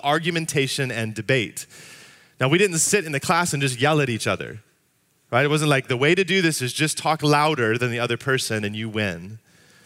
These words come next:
No, the purpose of the class was to help us learn how to reason with somebody else that disagrees with us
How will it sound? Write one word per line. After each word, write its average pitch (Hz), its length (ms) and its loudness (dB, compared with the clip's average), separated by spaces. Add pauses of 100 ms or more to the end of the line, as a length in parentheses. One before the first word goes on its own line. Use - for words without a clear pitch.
(240)
No, 160 80 2
the 156 80 0
purpose 208 440 0
of 180 100 2
the 143 100 2
class 185 420 2
was 156 140 -4
to 147 80 2
help 175 280 0
us 151 140 0
learn 156 380 2
how 147 280 0
to 127 220 -4
reason 175 560 2
with 139 140 0
somebody 135 360 0
else 143 300 2
that 135 180 -2
disagrees 143 840 -2
with 110 240 -4
us 117 260 -2